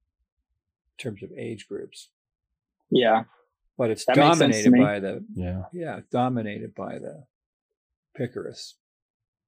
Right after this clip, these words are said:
Speaker 1: Or no, the Grenville.
Speaker 3: By
Speaker 1: Sorry.
Speaker 3: Grenville, yeah. Second is Picurus.
Speaker 1: Yeah, let's look at that again.
Speaker 3: Picurus. Well, no, second's the, um,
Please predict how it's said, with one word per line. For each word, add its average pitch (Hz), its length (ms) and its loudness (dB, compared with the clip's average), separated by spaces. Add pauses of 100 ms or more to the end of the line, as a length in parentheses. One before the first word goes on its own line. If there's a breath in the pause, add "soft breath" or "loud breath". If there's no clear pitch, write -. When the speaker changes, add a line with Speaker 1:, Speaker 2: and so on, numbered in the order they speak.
(960)
Speaker 1:
Or 113 180 -2
no, 110 160 -4
the 98 80 -10
Grenville. 101 520 -10
Speaker 3:
By 90 180 -2
Speaker 1:
Sorry. 80 100 -4
Speaker 3:
Grenville, 85 460 0
yeah. 85 220 0
Second 92 520 2
is 82 200 -6
Picurus. - 760 -8 (760)
Speaker 1:
Yeah, 104 160 -14
let's - 200 -20
look 110 120 -14
at 101 100 -20
that - 180 -18
again. - 280 -20 (720)
Speaker 3:
Picurus. 95 920 -4
Well, 104 240 0
no, 113 180 0
second's 95 540 -8
the, 87 280 -12 (1160)
um, - 340 -14